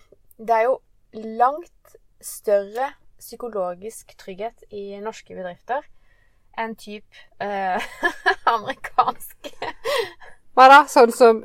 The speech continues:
Speaker 2: i
Speaker 1: Pearson
Speaker 2: Suits?
Speaker 1: Hardman?
Speaker 2: <laughs> You're fired.
Speaker 1: Eh,
Speaker 2: Du har sparket over en lav sko.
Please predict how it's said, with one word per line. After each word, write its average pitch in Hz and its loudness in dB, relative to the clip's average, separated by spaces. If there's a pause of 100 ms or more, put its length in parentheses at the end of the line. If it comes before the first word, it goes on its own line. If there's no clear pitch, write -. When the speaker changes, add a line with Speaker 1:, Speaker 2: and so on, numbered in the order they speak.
Speaker 2:
i 466 2
Speaker 1:
Pearson 440 6
Speaker 2:
Suits? 427 0
Speaker 1:
Hardman? 453 8 (1800)
Speaker 2:
<laughs> - -10
You're - -6
fired. 208 -2
Speaker 1:
Eh, 277 6 (680)
Speaker 2:
Du 339 2
har 349 2
sparket - 2
over 269 8
en 285 4
lav 302 10
sko. 254 0